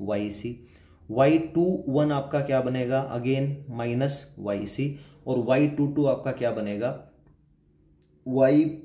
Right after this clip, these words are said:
बी प्लस वाई सी। ये आपका finally आंसर होगा। अब दोस्तों, बहुत ज़रूरी मैं बात करना चाहूँगा, आपने देखा अगर टी नेटवर्क है या स्टार नेटवर्क है तो उसके जेड पैरामीटर्स निकालना बहुत आसान है।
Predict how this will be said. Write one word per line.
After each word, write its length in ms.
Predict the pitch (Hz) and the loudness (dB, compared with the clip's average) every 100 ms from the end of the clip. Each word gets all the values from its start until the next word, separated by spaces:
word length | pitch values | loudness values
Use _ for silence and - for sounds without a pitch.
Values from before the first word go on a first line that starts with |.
| 131 | -10
बी 320 | 110 151 175 190 - - - _ | -2 0 0 -2 -6 -18 -20 _
प्लस 480 | 123 110 107 - - 107 | -2 -2 -2 -6 -14 -8
वाई 360 | 104 107 143 - - | -4 -2 -4 -10 -18
सी। 380 | - - - - _ - 120 | -14 -14 -14 -20 _ -20 0
ये 240 | 143 165 | 2 4
आपका 340 | 117 117 - 107 | 2 -6 -8 -10
finally 440 | 110 104 104 110 - | -8 -6 -6 -6 -8
आंसर 300 | 104 95 98 | -12 -10 -10
होगा। 320 | 92 92 - - - - - - | -10 -12 -14 -16 -20 -20 -12 -2
अब 100 | 170 | 2
दोस्तों, 340 | 180 175 180 180 - - - | 4 2 -2 -4 -6 -16 -8
बहुत 380 | 135 156 175 143 | -2 0 0 2
ज़रूरी 300 | 147 139 143 | 4 4 2
मैं 160 | 139 | 2
बात 200 | 127 123 | 2 0
करना 260 | - 113 113 | -2 -8 -8
चाहूँगा, 540 | 107 104 101 113 120 - _ _ _ - | -10 -10 -8 -8 -10 -16 _ _ _ -2
आपने 320 | 151 175 180 | 0 2 4
देखा 300 | 147 143 131 135 - - _ _ _ _ _ _ _ _ - | 2 2 0 -2 -6 -20 _ _ _ _ _ _ _ _ -4
अगर 280 | 151 185 190 | 0 4 2
टी 240 | 185 180 | 2 2
नेटवर्क 440 | 170 143 143 135 135 | 2 2 2 0 0
है 360 | 131 123 - | -2 -4 -2
या 100 | 135 | 0
स्टार 340 | 135 - 135 135 | 0 2 2 2
नेटवर्क 420 | 131 131 127 127 | 0 -2 -2 -2
है 180 | 127 123 | -2 -4
तो 160 | 139 135 | -2 -2
उसके 240 | - 151 | -2 -2
जेड 280 | 127 135 135 135 | 0 0 0 2
पैरामीटर्स 560 | 131 127 120 127 123 | 0 0 -2 -2 -2
निकालना 360 | 123 120 110 110 | -6 -8 -8 -6
बहुत 300 | 101 107 104 | -8 -8 -6
आसान 340 | 98 101 98 | -6 -8 -12
है। 140 | 95 | -12